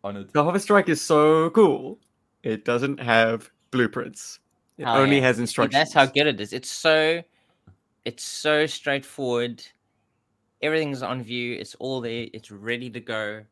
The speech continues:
Speaker 3: That's what makes it so cool and so awesome, because it's just, it's, anyone can use it. That's how awesome it
Speaker 2: And
Speaker 3: is.
Speaker 2: I did mention it in passing before, but let me remind everyone:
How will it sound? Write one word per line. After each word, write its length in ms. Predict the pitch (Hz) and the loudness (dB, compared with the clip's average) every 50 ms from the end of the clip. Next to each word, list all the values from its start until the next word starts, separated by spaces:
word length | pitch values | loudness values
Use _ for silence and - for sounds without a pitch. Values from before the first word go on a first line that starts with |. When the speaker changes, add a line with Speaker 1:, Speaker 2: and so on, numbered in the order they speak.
| _ _ _ _ _ _ - | _ _ _ _ _ _ -10
Speaker 3:
That's 200 | - 135 135 - | -10 -10 -10 -10
what 80 | 160 139 | -8 -8
makes 160 | 139 143 156 | -8 -10 -10
it 80 | 151 | -14
so 180 | 143 - 160 151 | -12 -10 -10 -10
cool 240 | 151 - 160 160 156 | -10 -10 -12 -12 -12
and 100 | 147 135 | -12 -12
so 160 | - 131 113 | -12 -12 -12
awesome, 360 | 95 143 156 - - - 120 - - | -12 -14 -14 -16 -20 -20 -20 -20 -20
because 260 | 113 - 131 123 120 | -18 -16 -14 -14 -12
it's 240 | 117 113 - - - | -14 -14 -14 -18 -16
just, 260 | - 120 - - - - | -14 -16 -16 -16 -14 -16
it's, 340 | 117 113 - - - - _ _ _ _ _ _ _ _ _ _ _ _ _ _ _ _ _ _ _ - | -16 -14 -14 -18 -18 -20 _ _ _ _ _ _ _ _ _ _ _ _ _ _ _ _ _ _ _ 2
anyone 360 | 160 180 185 180 170 156 143 | 2 2 2 2 0 0 -2
can 160 | - 127 120 | -4 -8 -8
use 220 | 120 123 123 113 - | -6 -8 -8 -10 -14
it. 300 | - _ _ _ _ _ _ _ | -20 _ _ _ _ _ _ _
That's 180 | - 120 - - | -10 -10 -8 -6
how 80 | - - | -8 -8
awesome 180 | - 104 110 135 160 | -6 -4 -2 0 0
it 60 | 175 | 0
Speaker 2:
And 280 | 180 185 190 185 180 - | 0 -2 -4 -6 -6 -10
Speaker 3:
is. 160 | - - - _ _ _ _ - | -14 -18 -18 _ _ _ _ -4
Speaker 2:
I 40 | 151 | -4
did 240 | 143 170 180 151 135 | 0 0 -2 0 2
mention 320 | 160 160 156 156 165 160 | 0 0 0 0 -2 0
it 80 | 147 143 | 0 0
in 120 | 143 139 | 0 -2
passing 360 | - 151 143 143 143 - 151 | 0 2 2 2 2 -2 -6
before, 500 | 131 139 127 - - 139 135 131 131 131 | -6 -6 -8 -4 -2 0 0 2 0 -2
but 360 | 127 - 131 123 117 - - | 0 0 0 0 0 0 -4
let 240 | 127 120 135 135 - | -2 0 0 0 2
me 80 | 143 147 | 2 2
remind 420 | 143 139 135 135 135 135 131 120 | 2 2 2 2 0 0 2 0
everyone: 600 | 123 113 107 113 110 107 107 107 107 101 101 98 | 0 -2 0 -2 -2 -2 -2 -4 -4 -6 -8 -10